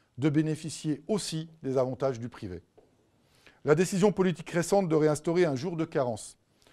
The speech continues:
n'est pas une mesure qui inversera le sentiment de nos collègues quant à l'absence de soutien et de reconnaissance de leur État, de l'État à leur égard. Je n'aborderai même pas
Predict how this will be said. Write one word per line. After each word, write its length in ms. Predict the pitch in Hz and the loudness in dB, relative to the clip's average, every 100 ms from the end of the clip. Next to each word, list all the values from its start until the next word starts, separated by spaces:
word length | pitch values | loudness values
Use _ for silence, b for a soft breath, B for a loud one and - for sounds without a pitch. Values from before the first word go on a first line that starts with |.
| b b | b b
n'est 140 | 143 | -2
pas 220 | 147 196 196 | 6 8 10
une 180 | 180 | 8
mesure 340 | 170 160 175 - | 4 4 2 0
qui 120 | 160 | 0
inversera 680 | 143 147 - 147 156 - - _ | 2 2 2 2 4 2 -2 _
le 120 | 135 | -6
sentiment 460 | 127 160 180 175 175 | -4 -4 -2 2 2
de 100 | 156 | 2
nos 120 | 147 | 0
collègues 480 | 139 139 139 147 156 - b b b b b b b | 0 2 4 2 -2 -10 b b b b b b b
quant 100 | - | -6
à 120 | 147 165 | 4 6
l'absence 340 | 170 196 175 | 6 4 0
de 100 | 160 | -2
soutien 520 | 156 175 - 160 160 | -4 -6 0 2 2
et 80 | 131 | 0
de 80 | 131 | 4
reconnaissance 640 | 139 135 147 139 - 156 | 4 4 2 2 0 0
de 100 | 135 | 2
leur 220 | 131 127 | 4 4
État, 280 | 131 - 151 - | 0 0 0 0
de 100 | 139 | 0
l'État 300 | 139 147 165 | 2 2 2
à 120 | 135 | 4
leur 160 | 143 | 2
égard. 300 | 131 117 98 85 - _ _ _ _ _ _ _ _ | 2 0 -4 -6 -16 _ _ _ _ _ _ _ _
Je 160 | 107 131 | -10 -4
n'aborderai 560 | 131 123 131 135 131 | -2 -2 -2 0 0
même 220 | 131 147 147 | -2 -4 -4
pas 340 | 160 135 - | 0 0 -2